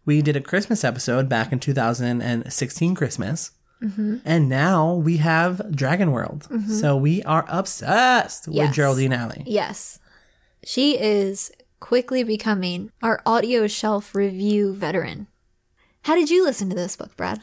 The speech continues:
Speaker 1: Well, I actually had a meeting at my main campus, which is about an hour and a half away. And so I listened to it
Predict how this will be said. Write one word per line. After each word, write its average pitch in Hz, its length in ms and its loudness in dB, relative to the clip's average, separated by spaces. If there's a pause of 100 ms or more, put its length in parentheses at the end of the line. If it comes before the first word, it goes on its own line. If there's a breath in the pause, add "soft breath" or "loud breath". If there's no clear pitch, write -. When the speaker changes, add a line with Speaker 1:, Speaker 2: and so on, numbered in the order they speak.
Speaker 1:
Well, 170 140 4
I 156 120 2
actually 202 320 2
had 214 120 4
a 185 40 4
meeting 139 360 4
at 151 140 0
my 139 140 4
main 131 220 2
campus, 123 360 -2
which 131 160 -2
is 131 120 0
about 127 360 0
an 139 120 2
hour 123 200 2
and 165 80 2
a 180 40 2
half 143 260 2
away. 143 480 0 (140)
And 165 180 2
so 156 640 2 (360)
I 143 100 4
listened 143 360 2
to 147 100 2
it 156 180 0